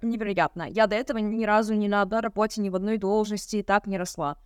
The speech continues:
А тут прям скачками, э, как бы понятно, что это все были постепенные движения, которые привели к этому скачку, а, но, э, этот рост, знаете, даже он немного опьяняет, и мне очень это нравится. Это очень кайфово для меня.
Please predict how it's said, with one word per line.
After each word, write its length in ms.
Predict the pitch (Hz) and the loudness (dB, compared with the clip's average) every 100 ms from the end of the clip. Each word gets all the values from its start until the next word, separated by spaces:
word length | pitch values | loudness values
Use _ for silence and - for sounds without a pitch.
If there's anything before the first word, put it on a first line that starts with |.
| - - - | -20 -8 0
А 140 | 190 | 0
тут 220 | 269 277 | 0 -2
прям 240 | 220 226 220 | 0 2 0
скачками, 880 | - 202 - 254 349 349 269 247 | -4 -6 -2 2 4 4 4 0
э, 500 | - 214 214 208 202 | 0 2 2 2 0
как 160 | 196 208 | -2 -6
бы 80 | 208 | -2
понятно, 340 | 240 240 226 | 2 4 2
что 200 | - 214 | -2 -2
это 120 | 196 | -2
все 320 | 190 - 202 180 | -4 0 0 0
были 440 | 190 202 202 220 | -2 -4 -2 -2
постепенные 500 | - - 220 214 196 | -4 -8 -2 0 0
движения, 300 | 190 220 196 | -2 -2 0
которые 200 | 202 208 | -2 -4
привели 360 | 208 214 240 415 | -4 -2 0 0
к 60 | |
этому 260 | 349 226 226 | 0 0 -2
скачку, 500 | - 214 - 185 - _ _ - | -4 -6 -4 -4 -4 _ _ 0
а, 340 | 202 202 196 | 2 2 2
но, 580 | 196 240 254 233 202 175 - | 0 0 2 2 2 -2 -4
э, 520 | - 202 190 190 185 - | 0 0 0 -2 -2 -2
этот 220 | 214 233 | -4 2
рост, 180 | 285 240 | 2 2
знаете, 300 | 208 247 220 | 0 -2 -2
даже 420 | 202 190 190 175 - | -2 -2 -2 -2 -2
он 140 | 233 | 0
немного 380 | 214 226 220 196 | 2 0 2 0
опьяняет, 720 | - 202 214 214 269 254 226 | 0 -4 -2 2 2 2 0
и 80 | 196 | 0
мне 140 | 208 | 2
очень 240 | 220 - 202 | 2 0 -4
это 140 | 196 | -2
нравится. 500 | 185 147 147 - 139 | 0 0 -2 -6 -8
Это 300 | 135 175 190 | -4 -2 2
очень 220 | 185 156 | 0 0
кайфово 380 | 151 139 151 143 | -6 -6 -6 -6
для 140 | - - | -8 -10
меня. 300 | - - | -10 -12